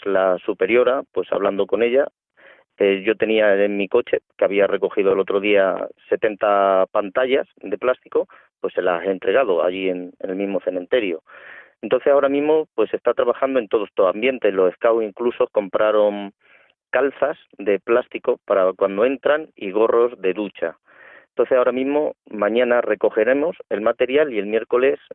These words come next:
eh, daremos nuevo material para que los voluntarios sigan haciéndolo y el vier-, y el miércoles lo llevaremos a los diferentes sitios. Decir también como anécdota que incluso de la Guardia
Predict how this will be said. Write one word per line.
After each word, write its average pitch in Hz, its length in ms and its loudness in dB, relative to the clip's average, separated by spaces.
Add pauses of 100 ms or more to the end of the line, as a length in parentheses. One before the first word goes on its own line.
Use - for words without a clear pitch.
(140)
eh, 101 180 2
daremos 113 380 2
nuevo 117 160 4
material 110 400 2
para 95 200 0
que 92 100 -4
los 90 100 0
voluntarios 95 520 -4
sigan 110 220 -2
haciéndolo 139 460 -2 (420)
y 123 120 2
el 131 100 0
vier-, 131 280 2
y 117 200 0
el 127 240 2
miércoles 143 520 0 (140)
lo 104 160 0
llevaremos 98 500 0
a 117 40 0
los 95 160 -2
diferentes 90 680 -4 (300)
sitios. 85 340 -6 (560)
Decir 120 240 0
también 117 380 0
como 107 180 2
anécdota 120 480 0
que 107 80 -10
incluso 92 1000 -2 (200)
de 95 340 0
la 92 100 0
Guardia 104 280 4